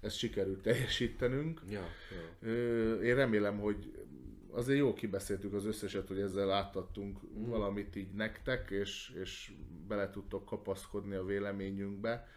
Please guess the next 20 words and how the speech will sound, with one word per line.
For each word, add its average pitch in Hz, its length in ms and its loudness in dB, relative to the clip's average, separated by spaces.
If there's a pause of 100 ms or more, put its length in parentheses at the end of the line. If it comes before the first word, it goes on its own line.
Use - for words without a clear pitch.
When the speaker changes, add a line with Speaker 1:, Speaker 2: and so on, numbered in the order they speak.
(380)
Speaker 1:
Ö, 107 200 2
minden 123 560 2
játékról 107 540 2
azt 95 180 0
mondom, 90 260 -4
hogy 87 120 -2 (100)
próbáljátok 98 800 0
ki, 127 360 -6
ne, 107 260 0 (280)
ne 117 100 4
hallgassatok 101 840 0
ránk, 123 440 -2 (200)
ö, 107 420 4 (140)
ez 107 180 2
a 104 140 4
mi 104 360 0 (380)
teljesen 107 560 4
személyes 95 440 0
Speaker 2:
Persze. 98 200 -2
Speaker 1:
véleményünk. 117 880 2